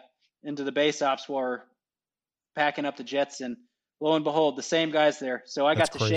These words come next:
Speaker 2: crazy.
Speaker 1: his hand, got to shake his hand after that incident and s-,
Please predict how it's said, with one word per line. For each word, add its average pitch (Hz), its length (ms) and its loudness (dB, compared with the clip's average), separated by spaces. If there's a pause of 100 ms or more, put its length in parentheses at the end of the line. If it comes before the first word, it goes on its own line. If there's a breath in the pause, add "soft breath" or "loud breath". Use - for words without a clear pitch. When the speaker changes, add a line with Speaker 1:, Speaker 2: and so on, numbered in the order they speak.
Speaker 2:
crazy. - 40 -4
Speaker 1:
his 147 140 -6
hand, 147 300 -4 (560 soft breath)
got 165 140 2
to 160 80 -6
shake 175 220 0
his 156 120 -6
hand 160 240 -2
after 147 240 -2
that 135 160 -2
incident 131 420 -10 (580)
and 131 120 -8
s-, - 160 -14